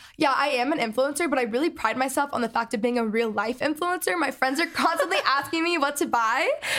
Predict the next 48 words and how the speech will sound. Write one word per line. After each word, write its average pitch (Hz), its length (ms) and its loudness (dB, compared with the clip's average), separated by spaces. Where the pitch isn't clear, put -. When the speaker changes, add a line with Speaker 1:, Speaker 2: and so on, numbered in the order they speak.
Speaker 1:
and 311 160 4
then 349 120 2
I 320 120 2
send 247 260 -2
it 214 80 -2
over." 208 220 0
She's 240 160 -2
like, 285 120 -2
"That's 359 240 2
what 339 180 2
I'm 311 140 2
most 285 300 0
proud 214 240 2
of." 240 220 2
Speaker 2:
And 403 100 0
she's 370 160 0
also 392 220 0
somebody 359 320 0
that's 269 180 0
friends 294 460 0
with 302 100 -8
a 285 40 2
bunch 262 200 -2
of 285 80 -2
people 277 200 0
that 262 120 0
are 226 80 -2
influencers. 226 640 0
So 269 140 0
it's 240 100 2
like, 220 160 2
if 294 60 0
Speaker 1:
Yeah. - 80 0
Speaker 2:
she's 311 240 2
influencing 269 560 0
the 247 100 2
influencers, 269 640 0
everybody 254 340 0
just 262 160 -2
go 269 140 0
follow 233 380 0
Lauren 226 180 0
of 220 100 -2
Elizabeth 220 480 -2
Speaker 1:
Literally, 233 220 2
Speaker 2:
English. 226 400 2
Ish. 247 200 -4
Speaker 1:
Yep. 208 300 -2